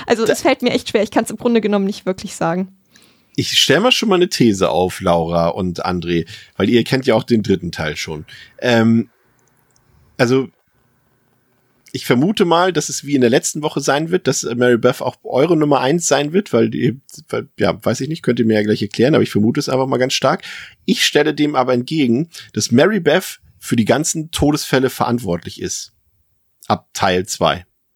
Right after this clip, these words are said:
Speaker 2: Weil sie lockt die Leute immer wieder in diesen Sumpf zurück, die gar nichts dafür können. Immer s-, s-, lässt sie sich irgendwas einfallen,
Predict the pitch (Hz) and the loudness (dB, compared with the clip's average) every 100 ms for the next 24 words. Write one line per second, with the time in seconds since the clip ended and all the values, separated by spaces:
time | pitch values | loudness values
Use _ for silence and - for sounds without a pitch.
0 | _ _ _ _ _ _ - 110 104 120 | _ _ _ _ _ _ 0 0 0 0
1 | 180 202 - 156 165 - - 214 226 208 | 0 0 -2 0 2 2 2 2 2 0
2 | 185 180 196 294 - 104 - - - _ | 0 0 0 -2 -6 -4 -4 -4 -14 _
3 | _ _ _ _ _ _ 110 120 151 185 | _ _ _ _ _ _ -12 -2 0 0
4 | - 254 233 190 92 85 - 143 214 202 | -2 -2 0 0 0 -2 -2 2 2 0
5 | 180 170 156 165 156 - - 165 165 160 | -8 -10 -10 -10 -12 -14 -6 -2 -2 -4
6 | 160 190 208 - 151 - 143 160 | -6 -2 0 0 0 0 0 0